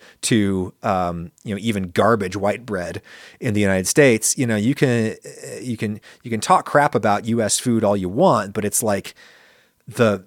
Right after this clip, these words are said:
the, the, the government policies of adding fortificants, uh, e-, extra nutrients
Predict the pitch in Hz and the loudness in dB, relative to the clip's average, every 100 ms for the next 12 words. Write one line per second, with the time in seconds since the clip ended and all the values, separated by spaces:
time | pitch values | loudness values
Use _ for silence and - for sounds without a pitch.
0 | _ _ _ _ _ 151 110 117 107 101 | _ _ _ _ _ -8 0 2 2 -2
1 | 127 107 117 120 120 95 139 151 175 151 | -8 -8 -8 -6 -6 0 2 4 2 0
2 | 139 - 143 151 131 - 113 107 - 131 | -2 2 4 4 2 0 -2 -2 -4 -4
3 | 110 - - 113 131 127 - 101 - 156 | -6 -8 -6 -4 -4 -6 -6 -4 -2 -2
4 | 127 - 87 - - - - - - 95 | -2 -4 -4 -2 -2 -4 -18 -20 -8 -6
5 | 92 107 - - - 147 127 127 131 117 | -4 -6 -6 -6 -4 0 2 2 0 0
6 | 98 90 - - | 0 0 -2 -2